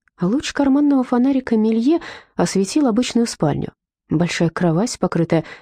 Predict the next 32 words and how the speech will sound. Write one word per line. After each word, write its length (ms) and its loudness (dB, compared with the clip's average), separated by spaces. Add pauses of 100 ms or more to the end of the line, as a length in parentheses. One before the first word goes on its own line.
красным 420 0
покрывалом, 540 0
нормандский 480 -2
шкаф, 420 -4
на 120 4
обоях 300 0
в 80 -16
цветочек 480 -2
висят 320 0 (300)
репродукции 720 0
из 80 -2
горных 400 0
пейзажей, 580 0 (320)
в 80 -12
комнате 400 2
запах 440 0
лаванды 600 2
и 220 0
нафталина. 560 -2 (580)
Дальше 380 0
шла 140 0
гостиная, 580 0
обставленная 520 0
в 60 -6
стиле 300 0 (240)
мебельного 480 2
супермаркета, 720 -2 (300)
вращающееся 720 -2
кресло, 420 0
люстра 360 -2
с 80 -8
подвесками, 580 0